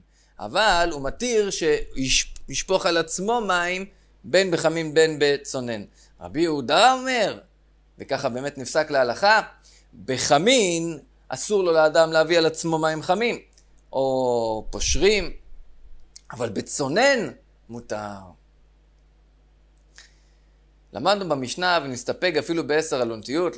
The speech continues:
אלונטיות לא יביאם בידו, למדנו במשנה שאם בן אדם עצמו יתרחץ לבד, אז אפילו אם יתנגב בעשר מגבות, שלא יביא אותם, כי חוששים שמו יסחוט.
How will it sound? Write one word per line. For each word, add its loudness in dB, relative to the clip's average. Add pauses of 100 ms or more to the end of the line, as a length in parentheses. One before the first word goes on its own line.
(100)
אלונטיות -2
לא 2
יביאם -4
בידו, -2
למדנו -2
במשנה -2
שאם -4
בן -2
אדם -2 (180)
עצמו -2
יתרחץ -2
לבד, 4 (440)
אז -2
אפילו -4
אם -6
יתנגב -2
בעשר 2
מגבות, 0 (1160)
שלא -2
יביא 0
אותם, 0
כי -8
חוששים -6
שמו -4
יסחוט. -6